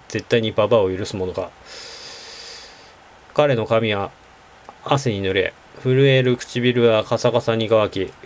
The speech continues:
動かぬ視線がひたと天井に向けられていた。母、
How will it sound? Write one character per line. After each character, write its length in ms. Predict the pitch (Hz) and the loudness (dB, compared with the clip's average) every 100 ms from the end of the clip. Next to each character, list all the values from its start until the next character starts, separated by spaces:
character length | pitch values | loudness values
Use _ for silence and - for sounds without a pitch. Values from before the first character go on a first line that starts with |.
| - | -2
動 160 | 123 131 | 2 4
か 140 | 127 | 2
ぬ 100 | 107 | 2
視 80 | - | -4
線 300 | 110 104 104 | -4 -2 0
が 280 | 101 98 98 | -2 -2 -6
ひ 100 | - | -2
た 140 | 117 | 0
と 100 | - | 0
天 200 | - 110 | -2 -2
井 180 | 113 117 | 0 -2
に 100 | 110 | -2
向 120 | 107 | -4
け 120 | 104 104 | -2 0
ら 120 | 101 | 0
れ 80 | 98 | -2
て 80 | |
い 60 | 95 | -4
た。 220 | - - - - - - - - - - - - - - - | -4 -4 -8 -20 -20 -20 -20 -20 -20 -20 -20 -20 -18 -10 -4
母、 320 | 139 110 | -2 -2